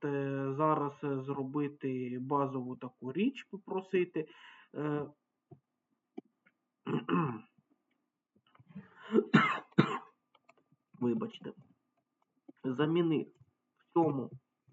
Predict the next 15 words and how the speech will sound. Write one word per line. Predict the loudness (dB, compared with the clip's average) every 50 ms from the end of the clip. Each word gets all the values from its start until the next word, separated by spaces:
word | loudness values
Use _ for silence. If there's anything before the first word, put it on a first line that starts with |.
| _ _ _ _ _ _ _ _ -20 -20 _ -12
в | -8 -8 -8 -6 -6 -6 -6
усьому | -6 -4 0 2 2 4 2 0 -2 -6 -10 _ _ _ _ -18 -16 -16 -16 -16 -18 -20 -20 _ _ _ _ -20 -20 -20 -20 -20 -20 -20 _ -20 -20 _ _ -20 -20 -20 _ _ -6
документі | -4 -4 -4 -4 -6 -6 -6 -6 -6 -4 -6 -6 -2 0 0 0 0 -4 _ _ _ _ _ _ _ -20 _ _ _ _ _ -20 -20 _
букву | -6 -2 0 0 0 -2 -6 -10 -10 -10 -14 -18 -20 -20 -20 -20 _ _ _ _ _ _ _ _ -20 -20 -20 -20 _ _ _ _ _ _ _ _ _ _ _ _ _ _
А | 0 2 4 6 6 6 6 4 -2 -10 -20 -20 _ _ -20 _ -20 -18 -18 -20 _ _ -10
на | -10 -8 -10 -12 -18 _ _ _ _ _ _
букву | -18 -14 -10 -6 -6 -6 -4 -4 -4 0 2 2 2 0 -2 -10 -14 -16 -16 -18 -20 -20 -20 -20 -20 -20 -16 _ -2
О. | 0 0 0 -2 -4 -8 -14 _ _ -20 -20 -20 -20 -20 _ _ _ _ _ _ _ _ _ _ _ _ _ _ -14
І | -8 -4
давайте | -2 -2 0 0 0 0 -2 -6
спробуємо | -8 -10 _ -6 -2 0 0 2 2 0 0 0 -2 -6
попрацювати, | -6 -8 -8 -8 -6 -8 -8 -8 -8 -8 -6 -4 -4 -6 -8 -10 -16 -20
що | -10 -6 -4 -4
нам | -2 -2 -4 -6 -6
буде, | -8 -10 -10 -10 -10 -12